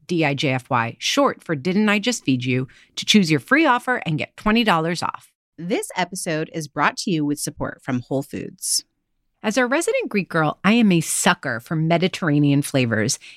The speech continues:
Speaker 1: and want you to taste the Mediterranean too. Go to Whole Foods Market now and save on regionally inspired products through March nineteenth.
Speaker 2: Find sales on animal welfare certified meat, including boneless, skinless,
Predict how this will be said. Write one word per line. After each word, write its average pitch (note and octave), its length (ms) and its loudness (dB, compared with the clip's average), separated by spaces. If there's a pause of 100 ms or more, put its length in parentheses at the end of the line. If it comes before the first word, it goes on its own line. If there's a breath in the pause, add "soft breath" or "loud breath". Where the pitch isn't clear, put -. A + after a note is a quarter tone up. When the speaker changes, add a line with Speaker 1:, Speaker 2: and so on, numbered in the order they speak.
Speaker 1:
and F#3+ 160 10
want G3 200 4
you A3 420 4
to E3 160 -2
taste - 340 -2
the A#3 80 4
Mediterranean F3 840 4
too. A#3 460 2 (500 loud breath)
Go A3 140 6
to G3 180 2
Whole F3+ 140 -4
Foods A#3 300 0
Market D3+ 340 2
now D3 440 0 (260 loud breath)
and F3 120 4
save G#3 300 4
on D3 220 2
regionally D4 560 4
inspired F#3+ 500 2
products C3+ 460 -2
through C#3 160 -2
March D#3 400 0
nineteenth. - 680 -2 (460 loud breath)
Speaker 2:
Find F3+ 260 -2
sales E3 560 -2
on E3 220 -2
animal A3 380 2
welfare E3 440 0
certified F3 540 -2
meat, C3+ 340 0
including C#3+ 600 0
boneless, G#3 580 0
skinless, E3 560 0